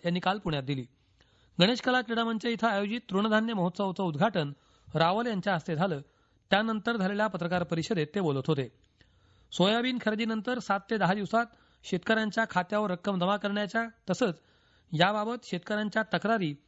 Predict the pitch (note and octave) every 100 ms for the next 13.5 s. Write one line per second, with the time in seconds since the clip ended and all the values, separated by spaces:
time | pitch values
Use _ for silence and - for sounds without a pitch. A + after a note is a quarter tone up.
0 | _ _ _ - - A3 A#3+ B3 - G#3+
1 | - A#3+ G3+ F#3+ G3+ G3 G3 F#3+ G3 -
2 | E3+ A3 A3+ F3+ F3 - G#3 F3+ F#3 E3
3 | D#3+ D#3 C#3+ C3+ C3 - _ _ _ _
4 | _ _ _ - F3+ A#3+ A#3 A#3 G3 G3+
5 | A3 A3 A3 A#3 G#3 G#3+ F#3+ G3+ G#3 A3+
6 | A#3+ _ _ - - D3+ G#3+ A3 B3+ G#3+
7 | G3+ A3 A#3 A#3 - E3+ A3 G#3 A3 G#3
8 | G3 G3 F3+ G3 F3 F3 G#3+ D3+ - _
9 | _ _ _ - F#3+ C4 B3+ F#3 G3 F3+
10 | G#3 F#3 F#3+ C#3+ _ _ _ D#3 G3+ F#3+
11 | F#3 G#3 G#3+ A#3 B3 - _ - D#3+ F3+
12 | A3 A3 A3 A#3+ F#3 G#3 G3+ G#3 F#3+ E3+
13 | F#3+ F3+ F3 F#3